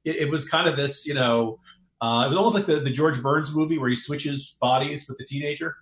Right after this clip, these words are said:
you know, this, some sort of, or, or Bad Grandpa maybe is the better cinematic metaphor there. Um, but here's the thing I wanna say to both him and Gravel, and really to anybody else who has the audacity to offer this kind of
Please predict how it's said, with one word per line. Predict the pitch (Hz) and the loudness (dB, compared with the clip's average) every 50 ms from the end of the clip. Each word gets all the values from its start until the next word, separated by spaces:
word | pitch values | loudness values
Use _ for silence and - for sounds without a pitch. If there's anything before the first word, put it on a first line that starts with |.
| _ - | _ -8
you | 147 | -4
know, | 143 143 143 147 143 - - | -2 -2 -2 -2 -4 -8 -12
this, | 143 135 - - - - | -14 -14 -14 -14 -12 -12
some | - 151 135 | -12 -8 -4
sort | 156 143 143 | -4 -2 0
of, | 143 | 0
or, | 139 143 | 0 2
or | 165 165 160 139 | 4 4 4 4
Bad | 196 208 196 - | 4 4 4 4
Grandpa | - 170 175 165 147 131 131 110 95 95 - | 2 2 2 2 2 2 0 0 0 0 -4
maybe | 110 107 113 107 | -6 -6 -8 -10
is | 101 | -10
the | 104 107 104 101 101 104 | -10 -10 -10 -10 -8 -6
better | 117 113 107 107 107 - _ _ _ _ _ _ | -6 -4 -4 -4 -8 -10 _ _ _ _ _ _
cinematic | - - - 147 143 139 135 123 117 117 117 120 | -10 -6 -4 -2 0 2 2 2 2 2 0 0
metaphor | 127 123 120 117 - 127 113 110 110 | 0 0 0 0 0 0 -2 0 0
there. | 110 107 104 104 104 - - _ _ _ _ _ _ _ - | 0 0 0 -2 -4 -6 -12 _ _ _ _ _ _ _ 0
Um, | - 131 131 131 135 135 135 135 135 135 135 - - _ _ _ _ _ - 143 | 2 4 6 6 6 4 4 2 0 -2 -4 -6 -10 _ _ _ _ _ -6 0
but | 151 | 2
here's | 208 254 277 233 | 4 4 4 4
the | 226 | 2
thing | 233 202 | 4 4
I | 190 | 4
wanna | 180 175 | 4 4
say | 170 - 180 160 | 4 4 2 2
to | 151 | 2
both | 139 139 135 135 - | 2 2 0 0 0
him | - 202 214 214 208 202 202 196 190 | 2 4 4 4 4 4 2 2 0
and | 156 143 139 | -2 -4 -2
Gravel, | 139 147 143 147 151 147 147 156 165 | 2 2 4 4 4 4 2 0 -2
and | 160 156 196 | -2 0 2
really | 302 370 370 320 | 4 4 6 6
to | 240 190 - | 6 4 4
anybody | 175 196 196 165 170 - 139 135 | 4 4 4 4 4 4 4 4
else | 143 143 143 139 - - - | 2 2 2 0 -2 -4 -2
who | - 123 | 2 2
has | 120 120 117 - | 4 2 2 2
the | 127 127 | 0 0
audacity | 117 - 120 123 131 135 135 - 127 117 117 | 0 0 2 2 2 2 0 0 -2 -2 -2
to | 117 - | 0 0
offer | - 127 131 - 120 | 0 0 0 0 -2
this | 117 131 - | -2 -2 -2
kind | - 147 139 131 120 | 0 0 0 2 2
of | 117 117 | 2 0